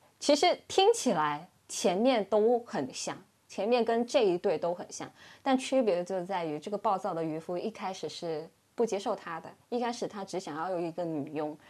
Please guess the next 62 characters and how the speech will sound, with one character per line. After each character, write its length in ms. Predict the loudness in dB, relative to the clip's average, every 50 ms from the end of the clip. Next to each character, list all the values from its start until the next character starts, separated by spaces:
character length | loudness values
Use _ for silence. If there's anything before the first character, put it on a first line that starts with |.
| -20 -18 -8 -2
然 120 | 0 0
后 80 | 0 0
是 140 | -2 -4
发 140 | -4 -4 -4
现 120 | -2 -4 -4
这 60 | -2
个 100 | -2 -2
女 200 | -2 -2 -2 -2
佣 320 | -2 -2 -4 -4 -6 -8 -12 _ _ _ _ _ _ _ _ _ _ _ _ _ _ -4
跟 140 | -2 -2 0
他 140 | 0 -2
关 200 | -2 -2 -2 -4
系 160 | -2 0 2 2
越 160 | 2 2 2
来 140 | 2 0 0
越 160 | 0 -2 -2
近， 220 | -2 -2 -4 -2
但 160 | -2 -2 -4
是 120 | -2 0 2
又 80 | 2
忤 240 | 2 2 0 0 -2
逆 160 | -2 -2 -4
他， 280 | -4 -6 -8 -10 -10 -12 _ _ _ _ _ _ _ _ _ _ _ _ _ _ _ _ _ -2
就， 160 | 0 0 0
就 220 | 2 4 4 4 4
是 60 | 4
他 160 | 2 4 4
有 80 | 4 4
一 40 |
个 80 | 4 2
挣 220 | 2 4 2 2
扎 160 | 2 0 0 -2
的 80 | -2
过 180 | -2 -2 -2 -4
程， 160 | -4 -6 -12 -14 -18 _ _ -10
他 220 | -2 0 0 0
既 320 | 0 -4 -4 2 4 4 4
想 160 | 4 2 2
要 160 | 2 4 4
这 120 | 4 4
个 100 | 4 4
人 200 | 4 4 2 0 -2
陪 180 | -2 -4 -4 -2
伴 180 | -2 -2 -2
他， 240 | -4 -6 -8 -10 -8 -4
但 120 | -4 -4
是 120 | -2 -2 -4
他 180 | -2 0 2
又 140 | 4 4 4
不 160 | 4 4 0
想 160 | 0 0 0 0
要 100 | 0 0
这 160 | 0 0 2
个 80 | 2
人 220 | 2 0 0 -2 -2
过 200 | 2 4 4 4
度 160 | 4 2 2
的 120 | 2 0
去 160 | -2 -4 -6 -4
干 240 | -2 0 0 0 0
涉 200 | 0 0 -2 -2
他， 260 | -2 -4 -8 -8